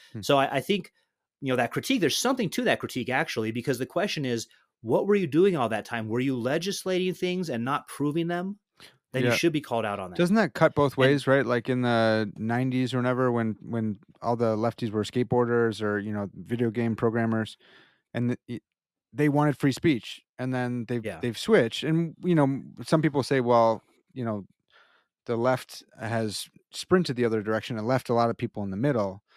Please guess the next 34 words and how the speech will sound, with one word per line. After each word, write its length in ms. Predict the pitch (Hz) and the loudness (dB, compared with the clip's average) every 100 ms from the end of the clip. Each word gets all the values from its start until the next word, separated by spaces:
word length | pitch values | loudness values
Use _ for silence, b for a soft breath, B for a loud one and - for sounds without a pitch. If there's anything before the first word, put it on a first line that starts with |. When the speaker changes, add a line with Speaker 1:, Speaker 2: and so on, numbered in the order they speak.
| b | b
Speaker 1:
And 80 | - | -14
so 80 | - | -4
maybe 160 | 139 127 | 0 0
it's 100 | - | -2
not 140 | 110 | -8
true, 180 | - 147 | -4 -4
but, 200 | 120 135 _ _ | -2 -4 _ _
but 120 | 170 | 0
I 80 | 165 | 2
think 180 | 160 196 | 2 2
the, 220 | 175 131 - | 2 0 0
the 200 | 139 123 - | -2 -2 -8
critique 340 | - 131 196 - | -10 -4 -4 0
cuts 200 | 139 - | 0 2
both 220 | 127 - | 0 2
ways. 240 | 139 120 95 | 2 2 2
Whoever's 320 | 139 143 127 | 0 2 0
in 80 | 113 | 0
power 500 | 120 123 104 104 104 b b b - | 4 4 4 0 -6 b b b -8
is 200 | 113 107 | -6 -2
like, 340 | 117 104 101 _ _ _ _ _ _ - | 0 0 -4 _ _ _ _ _ _ -6
uh, 140 | 110 | -4
"You 100 | 110 123 | -2 0
don't 140 | 123 | 0
get 100 | 120 | -2
to 80 | 110 | -2
say 180 | 123 113 | 2 2
what 140 | 107 | 2
I 80 | 107 | 0
don't 120 | 101 | -2
want 180 | 95 - | -6 -8
you 40 | 87 | -10
to 60 | |
say." 280 | - - - | -10 -14 -16